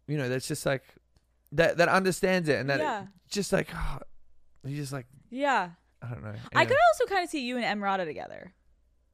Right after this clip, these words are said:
Speaker 2: No, like, I will text her for you.
Speaker 1: Ah.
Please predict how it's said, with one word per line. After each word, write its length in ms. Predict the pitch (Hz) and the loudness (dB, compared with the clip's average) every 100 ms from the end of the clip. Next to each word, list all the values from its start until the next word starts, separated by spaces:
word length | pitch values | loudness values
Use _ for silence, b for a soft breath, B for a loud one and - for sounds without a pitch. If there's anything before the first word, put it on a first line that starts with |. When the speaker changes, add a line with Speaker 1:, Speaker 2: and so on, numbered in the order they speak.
| _ _ _ _ _ B B B B B B B | _ _ _ _ _ B B B B B B B
Speaker 2:
No, 160 | 427 247 | 0 2
like, 160 | 202 | 2
I 320 | - 214 233 277 | 2 4 4 2
will 140 | 269 | 0
text 280 | 262 262 - | 0 -2 -4
her 80 | 226 | -8
for 120 | 180 | -8
you. 260 | 151 120 202 - | -8 -8 -10 -8
Speaker 1:
Ah. 480 | - - - - | -8 -8 -8 -8